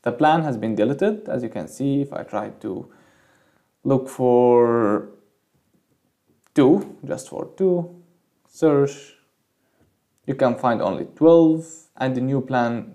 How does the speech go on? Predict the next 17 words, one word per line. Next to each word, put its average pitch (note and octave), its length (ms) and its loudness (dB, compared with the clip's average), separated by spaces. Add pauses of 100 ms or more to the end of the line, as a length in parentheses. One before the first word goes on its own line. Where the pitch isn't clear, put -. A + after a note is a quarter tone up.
(160)
two, C#3+ 140 0
which C3 360 -2
is A#2 400 -4 (580)
added, A#2+ 600 -2 (420)
uh, A#2 440 0 (220)
at B2 160 -4
the G#2+ 60 -4
beginning. D3+ 600 -2 (960)
Let's C#3 260 -4
remove A2+ 300 -2
the F2 100 -6
twelve. D#3+ 540 4 (3250)
Great. B2 560 2 (540)
Let's - 200 -16
search - 240 -20
for - 280 -20
twelve. A#2+ 520 -2